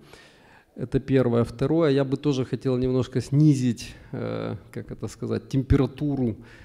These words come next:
амбиций наших, э, или температуру ожиданий. Мы сейчас говорим в первую очередь о том, чтобы предоставить сервис небанковскому сегменту. Э, есть, э,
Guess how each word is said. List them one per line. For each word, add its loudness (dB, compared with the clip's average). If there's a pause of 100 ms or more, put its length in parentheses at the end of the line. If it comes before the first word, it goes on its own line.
(180)
амбиций 0
наших, 0
э, -6
или 0
температуру 0
ожиданий. 2 (480)
Мы 4
сейчас 0
говорим 2
в -6
первую 2
очередь 0
о 0
том, 0
чтобы 0
предоставить 2
сервис 0
небанковскому 2
сегменту. -8 (1120)
Э, 0
есть, 0
э, -2